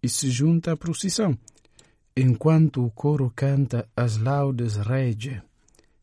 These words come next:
canto das ladainhas, com a invocação da intercessão dos santos pontífices, mártires e santos, e santas da Igreja Romana. Enfim, o Papa abençoa a Assembleia com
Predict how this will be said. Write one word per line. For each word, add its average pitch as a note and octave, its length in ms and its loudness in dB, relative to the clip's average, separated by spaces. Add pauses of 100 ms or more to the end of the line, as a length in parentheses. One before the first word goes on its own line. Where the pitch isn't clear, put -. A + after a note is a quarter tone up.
(140)
canto C#3 460 0
das A2 200 -2
ladainhas, A#2+ 800 0 (560)
com F3 380 2 (100)
a C#3 40 2
invocação E3+ 880 4
da C3 100 -2
intercessão C3+ 640 -4
dos B2+ 220 -4
santos C#3+ 360 -4
pontífices, C#3+ 560 -6 (400)
mártires D3 720 0
e D#3+ 60 0
santos, D#3 480 -2 (360)
e B2 80 -2
santas B2 540 -2
da A#2 100 -2
Igreja A2+ 440 -2
Romana. G2+ 500 -2 (760)
Enfim, E3+ 300 4 (220)
o E3 120 0
Papa G2+ 500 -12 (140)
abençoa B2 880 -2
a G#2+ 120 -4
Assembleia B2+ 640 0
com B2+ 360 0